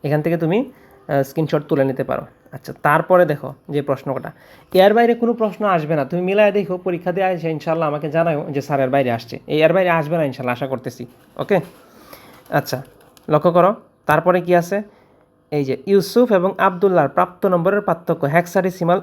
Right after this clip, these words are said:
ও বাইনারিতে প্রকাশ করো। এই যে এই প্রশ্ন তো আসবেই। এই যে যুগের মাধ্যমে ইউসুফের আব্দুল্লাহর প্রাপ্ত নম্বরের পার্থক্য নির্ণয় করা যায় কিনা এটা বলতে পারে। অথবা তোমাকে বলতে পারে যুগের, যুগের না দিয়া বলতে পারে বিয়োগের, মানে just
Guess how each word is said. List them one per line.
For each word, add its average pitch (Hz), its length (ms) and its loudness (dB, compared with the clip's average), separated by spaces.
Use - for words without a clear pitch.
ও 165 200 2
বাইনারিতে 160 420 2
প্রকাশ 139 320 -6
করো। 120 200 -8
এই 175 180 2
যে 135 160 -6
এই 196 180 0
প্রশ্ন 208 300 0
তো 226 60 2
আসবেই। 139 380 0
এই 151 80 -2
যে 151 80 0
যুগের 208 340 2
মাধ্যমে 185 420 2
ইউসুফের 180 500 -4
আব্দুল্লাহর 170 500 -2
প্রাপ্ত 175 300 -2
নম্বরের 165 360 0
পার্থক্য 165 460 -2
নির্ণয় 165 320 2
করা 156 240 2
যায় 143 220 2
কিনা 175 180 -2
এটা 160 180 0
বলতে 175 240 0
পারে। 196 240 -2
অথবা 165 340 4
তোমাকে 202 320 0
বলতে 214 280 0
পারে 175 200 0
যুগের, 185 540 -2
যুগের 202 320 2
না 190 200 0
দিয়া 196 220 2
বলতে 170 260 -2
পারে 156 200 0
বিয়োগের, 165 400 0
মানে 143 280 -2
just 165 200 -2